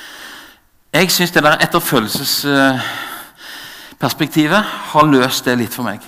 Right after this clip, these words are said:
Det er ikke blitt min dårlige samvittighet. For meg er det blitt en spennende vandring i hverdagen. For når jeg følger en som er på vei mot folk, så ønsker jeg å spørre Jesus, «Hvordan vil,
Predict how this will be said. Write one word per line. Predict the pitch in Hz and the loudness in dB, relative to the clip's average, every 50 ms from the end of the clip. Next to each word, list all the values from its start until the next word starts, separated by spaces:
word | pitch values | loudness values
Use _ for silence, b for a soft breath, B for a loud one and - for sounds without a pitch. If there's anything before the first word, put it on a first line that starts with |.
| - - - _ _ _ _ _ _ _ _ b b b b b b | -20 -20 -20 _ _ _ _ _ _ _ _ b b b b b b
Det | - 135 | -4 -2
er | 117 | -2
ikke | - 160 139 | -2 -2 -2
blitt | 131 131 139 | -2 0 2
min | 143 139 | 2 2
dårlige | 139 147 131 110 98 95 - | 2 2 2 2 0 -2 -4
samvittighet. | 131 117 117 98 - - 147 160 - B B B B B | -6 -6 -6 -8 -8 -8 -10 -10 -10 B B B B B
For | - - 151 | -2 0 2
meg | 139 127 127 | 2 2 2
er | 147 151 | 0 -2
det | 143 | -4
blitt | 131 - - - | -6 -6 -4 -4
en | 135 131 - | -4 -4 -2
spennende | - - - - - 156 147 135 220 101 98 98 120 127 | -4 -6 -6 -2 0 2 2 2 2 0 -2 -2 -2 0
vandring | 135 131 117 101 98 104 110 | 0 0 0 -2 -4 -6 -4
i | 110 123 | -4 -2
hverdagen. | 123 110 92 92 98 104 123 143 139 - - _ _ _ b b b b b b b b b b | -2 -4 -4 -6 -10 -12 -14 -14 -16 -18 -20 _ _ _ b b b b b b b b b b
For | - 127 | 0 2
når | 135 | 2
jeg | 147 143 - | 2 2 0
følger | - 180 156 127 123 143 - 131 | 2 2 2 4 2 2 0 -2
en | 127 127 | -2 -2
som | - 143 139 | -2 -2 -2
er | 139 | -2
på | 139 143 139 | 0 0 0
vei | 131 127 | 0 0
mot | 135 139 | 0 -2
folk, | - - 156 175 175 - - - - B B B B B B B B B B B B B | 0 0 0 0 0 -6 -12 -20 -20 B B B B B B B B B B B B B
så | - - 156 151 - - 143 | -6 -6 -6 -6 -4 0 2
ønsker | 151 156 143 - 151 147 143 | 2 2 2 0 -2 -2 -2
jeg | 135 - | -2 -2
å | - - | -4 -8
spørre | - - - 147 156 160 | -6 -4 -4 -2 0 0
Jesus, | 147 135 127 151 143 - - B B B B B B B - | 0 -2 -2 -6 -10 -10 -12 B B B B B B B -8
«Hvordan | - 165 - - 208 202 | -4 -2 -2 0 0 2
vil, | 175 156 135 | 2 2 0